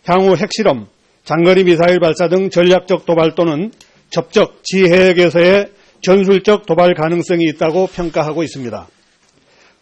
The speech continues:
북한의 의도를 분석해보면 대내적으로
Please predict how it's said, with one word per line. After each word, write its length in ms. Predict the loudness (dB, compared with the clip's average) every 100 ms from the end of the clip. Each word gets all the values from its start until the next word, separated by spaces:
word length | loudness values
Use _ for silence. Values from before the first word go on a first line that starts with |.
| -12
북한의 360 | -2 0 2 0
의도를 420 | 0 2 4 2
분석해보면 800 | 0 -4 -2 0 0 0 -2 -4 -16 _ _ -2
대내적으로 680 | 2 2 2 2 -2 -4